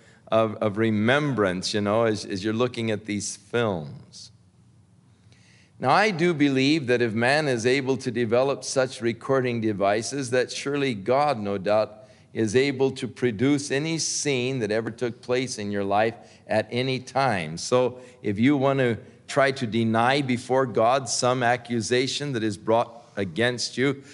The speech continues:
God probably has a giant screen up there, and suddenly you can watch yourself doing the thing,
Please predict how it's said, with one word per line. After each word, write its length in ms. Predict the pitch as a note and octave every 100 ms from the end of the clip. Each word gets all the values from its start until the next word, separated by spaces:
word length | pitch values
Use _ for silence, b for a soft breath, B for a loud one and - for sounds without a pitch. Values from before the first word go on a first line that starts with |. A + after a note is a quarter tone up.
| B B
God 300 | A2+ A#2+ A2
probably 500 | - A#2+ A#2+ A2 A2+
has 300 | A2 A#2 A#2
a 80 | G#2+
giant 500 | F2+ D#2 A2 B2 C3+
screen 480 | - - B2 A2+ G#2
up 220 | G#2 -
there, 320 | G#2+ C3 B2+ B B B
and 160 | F#2+ G2
suddenly 640 | - B2+ C3+ C3+ C#3+ - -
you 160 | A2+
can 220 | A2 G#2+ G#2+
watch 320 | B2+ - C#3
yourself 500 | C3+ - B2 A#2+ B2
doing 400 | D#3+ F3+ B2 F#2+
the 80 | E2+
thing, 320 | G2 C#2